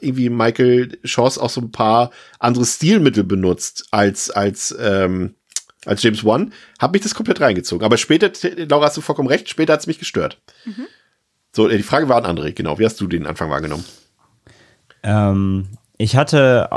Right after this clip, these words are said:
Speaker 3: ich hatte gar nicht auf dem Schirm, dass der so steil reingeht direkt. Und es ist wirklich so, das fühlt sich wirklich an wie ein Ende von einem anderen Teil
Speaker 1: Ja.
Speaker 3: eigentlich. Äh,
Speaker 1: Ist eigentlich wie der Showdown, der ist turbulenter als die Showdowns der anderen beiden Teile,
Speaker 3: Genau,
Speaker 1: ne?
Speaker 3: als hätte man irgendwie einen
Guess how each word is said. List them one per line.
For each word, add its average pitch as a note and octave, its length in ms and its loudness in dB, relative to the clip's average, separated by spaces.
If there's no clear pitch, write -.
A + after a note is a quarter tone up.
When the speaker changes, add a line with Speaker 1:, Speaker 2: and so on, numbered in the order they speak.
Speaker 3:
ich A#2 80 0
hatte C#3 160 2
gar B2+ 80 4
nicht B2 160 2
auf A#2 80 2
dem A#2 80 2
Schirm, B2 240 4
dass G#2+ 160 2
der G#2 160 4
so A2 240 2
steil G2+ 280 2
reingeht F#2+ 440 0
direkt. D2 380 -6
Und E2+ 400 -6
es F#2 160 -4
ist G#2 160 -2
wirklich A2+ 260 0
so, G2 140 2
das F#2+ 100 2
fühlt A2+ 180 -2
sich A2+ 160 -2
wirklich A2+ 300 0
an A#2+ 280 2
wie A2 120 2
ein G#2+ 80 0
Ende G#2+ 420 4
von G2 220 2
einem F#2+ 140 2
anderen G#2 340 2
Teil F2+ 220 2
Speaker 1:
Ja. B2+ 100 4
Speaker 3:
eigentlich. F#2 400 -2
Äh, F#2+ 280 0
Speaker 1:
Ist C3+ 100 0
eigentlich C3+ 160 2
wie C#3+ 60 -2
der C3 100 6
Showdown, C#3 460 2
der B2+ 80 4
ist B2 120 -2
turbulenter C3+ 480 2
als C#3 160 -4
die C3 80 -2
Showdowns D3 540 0
der B2+ 100 0
anderen A#2 160 0
beiden F2+ 160 2
Teile, A#2 140 2
Speaker 3:
Genau, A2 100 2
Speaker 1:
ne? G2+ 60 4
Speaker 3:
als F#2 100 0
hätte A2+ 160 2
man G#2+ 180 2
irgendwie A2 340 2
einen G#2 120 0